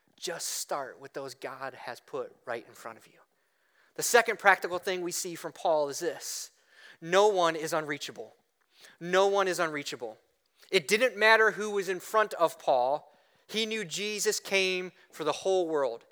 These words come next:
He knew that Jesus came for everyone. He knew that Jesus came for the, the whosoevers, the outcast, the fringe. He knew that, that Jesus came for the enemy. Therefore, Paul never viewed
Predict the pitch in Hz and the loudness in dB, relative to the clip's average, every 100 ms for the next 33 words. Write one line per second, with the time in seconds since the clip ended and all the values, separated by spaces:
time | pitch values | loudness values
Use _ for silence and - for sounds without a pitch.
0 | _ - 190 202 170 147 208 190 - 196 | _ -4 -2 2 0 0 -6 -6 -4 -4
1 | 175 147 160 151 135 117 104 _ _ _ | -4 0 2 2 -2 -10 -14 _ _ _
2 | _ _ _ - 180 190 180 147 196 202 | _ _ _ -6 -2 0 0 -2 -8 -6
3 | - 208 190 185 165 - - 180 233 220 | -4 -4 -2 0 0 0 -4 -4 -2 -4
4 | - 214 190 175 170 139 - - - 175 | 2 4 6 6 6 0 -4 -10 -2 6
5 | 190 202 - 170 156 - 170 220 208 185 | 6 6 4 4 4 0 -4 0 0 0
6 | 156 - - 226 269 240 240 269 202 165 | -4 -12 -12 -2 0 0 -2 2 0 -2
7 | - - 185 165 147 226 262 254 - 208 | -18 2 2 2 -4 -4 -2 -4 -2 -2
8 | 226 214 - 160 151 175 190 175 127 117 | -2 -2 -6 -4 0 0 0 -8 -10 -14
9 | _ _ _ _ _ _ _ _ _ _ | _ _ _ _ _ _ _ _ _ _
10 | - - 214 202 202 185 185 185 185 185 | -10 2 2 4 0 -2 0 2 2 0
11 | 165 175 190 196 151 170 170 156 | -2 -4 -2 -4 -6 -12 -8 -8